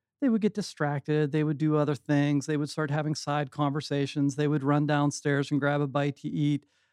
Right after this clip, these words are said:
uh, all things that they wouldn't do, uh, in that, like, more focused sort of time. Uh, and also their social constraints that, uh, you know,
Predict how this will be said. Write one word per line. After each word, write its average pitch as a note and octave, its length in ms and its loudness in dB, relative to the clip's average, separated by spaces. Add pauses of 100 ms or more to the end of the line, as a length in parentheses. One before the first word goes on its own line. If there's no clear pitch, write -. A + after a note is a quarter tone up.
(120)
uh, D3 160 -4
all G3 200 4
things F#3+ 300 0
that D#3+ 100 -4
they D3 100 0
wouldn't C#3 400 2
do, C#3 400 0 (100)
uh, - 100 -12 (180)
in D3 160 2
that, C3+ 180 -2
like, C#3 240 -8 (420)
more D#3 200 4
focused - 680 -2
sort C#3+ 160 -2
of - 120 -6
time. C3 500 -4 (380)
Uh, D3+ 120 0
and A3+ 160 6
also F#3 240 0
their C#3 120 -4
social C#3+ 360 -2
constraints B2+ 640 -8
that, B2+ 240 -6
uh, C3 260 -6
you C3+ 160 -4
know, A#2 140 -4